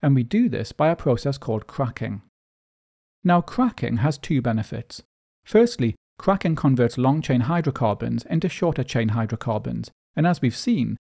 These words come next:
there's a greater demand for shorter chain hydrocarbons. Secondly, as well as producing alkanes, cracking also produces alkenes. And unlike alkanes, alkenes are highly reactive molecules.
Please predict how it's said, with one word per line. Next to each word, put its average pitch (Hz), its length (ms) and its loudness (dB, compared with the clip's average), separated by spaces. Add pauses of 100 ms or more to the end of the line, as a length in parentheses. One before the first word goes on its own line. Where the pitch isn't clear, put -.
(120)
there's 135 160 0
a - 20 0
greater 147 460 2
demand 135 500 0
for 147 80 -2
shorter 131 320 2
chain 110 280 -2
hydrocarbons. 120 840 -2 (800)
Secondly, 196 480 2 (260)
as 156 140 2
well 214 200 2
as 269 80 -2
producing 143 420 0
alkanes, 110 720 -4 (260)
cracking 196 600 0
also 165 340 0
produces 123 460 -2 (100)
alkenes. 139 720 -2 (320)
And 170 220 4
unlike 226 340 4
alkanes, 117 720 -2 (280)
alkenes 165 520 2
are 123 80 0
highly 151 420 0
reactive 117 440 -2
molecules. 117 680 -2